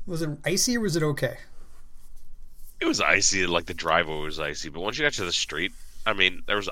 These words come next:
Speaker 2: ice, but there, the plows were out there salting pretty consistently.
Speaker 1: Oh.
Speaker 2: So one, basically, the, the more you got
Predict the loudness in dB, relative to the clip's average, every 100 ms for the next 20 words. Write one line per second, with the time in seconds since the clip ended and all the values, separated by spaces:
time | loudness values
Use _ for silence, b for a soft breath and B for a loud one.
0 | 4 6 4 -2 4 4 4 0 6 8
1 | 8 6 -2 -2 -2 -2 -2 -4 -6 -10
2 | -6 -6 -6 -6 -8 -6 -2 0 0 -2
3 | -4 -6 -4 -2 -2 -2 -4 -4 0 2
4 | 6 6 6 6 6 8 4 4 2 2
5 | 2 -8 -6 0 0 2 4 6 6 4
6 | 2 6 8 8